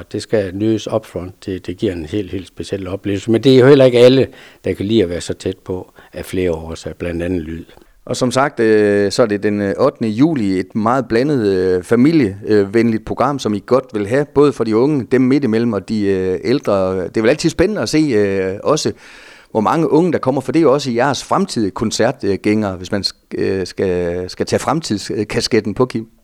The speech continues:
Speaker 1: Jamen, det, det er det jo. <clears throat> Men vi forsøger også at leve op til, øh, til, til vores navn om, vi er faktisk en familiekoncert, og, og det synes jeg også, programmet det viser, vi er. Og vi skal jo ikke udelukke nogen forlods.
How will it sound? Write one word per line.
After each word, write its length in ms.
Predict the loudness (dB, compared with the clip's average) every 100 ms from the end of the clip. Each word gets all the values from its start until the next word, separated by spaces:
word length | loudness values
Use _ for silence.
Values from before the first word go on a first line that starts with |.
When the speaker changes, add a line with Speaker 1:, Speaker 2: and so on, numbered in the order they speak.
| _ -6
Speaker 1:
Jamen, 240 | -4 -2
det, 420 | 0 -2 -4 -6
det 160 | -2 0
er 140 | 0
det 140 | -2 -6
jo. 80 | -4 -2
<clears throat> 140 | 0
Men 160 | 0 -4
vi 80 | -8
forsøger 380 | -14 -6 4 6
også 180 | 6 4
at 60 |
leve 180 | 4 6
op 240 | 6 2
til, 320 | -4 0 0 0
øh, 240 | -2 -4
til, 200 | -8 -8
til 160 | -2 0
vores 220 | 0 -2
navn 220 | -2 0
om, 160 | 0 0
vi 100 | 2
er 120 | 2
faktisk 300 | 0 -4 -6
en 80 | -8
familiekoncert, 960 | -6 -6 -8 -10 -12 -8 -8 -8 -12 -18
og, 100 | -20 _
og 200 | -10 -6
det 120 | -6
synes 260 | -4 -6 -4
jeg 100 | -4
også, 140 | -4
programmet 400 | -8 -6 -4 -4
det 120 | -6 -8
viser, 280 | -10 -10
vi 80 | -12
er. 120 | -12 -14 _ _ -20 -20 _ -14
Og 140 | -2
vi 80 | 0
skal 140 | 6
jo 60 | 6
ikke 140 | 8
udelukke 400 | 6 6 4 2
nogen 200 | 0 -2
forlods. 580 | -2 -2 -2 -4 -10 -14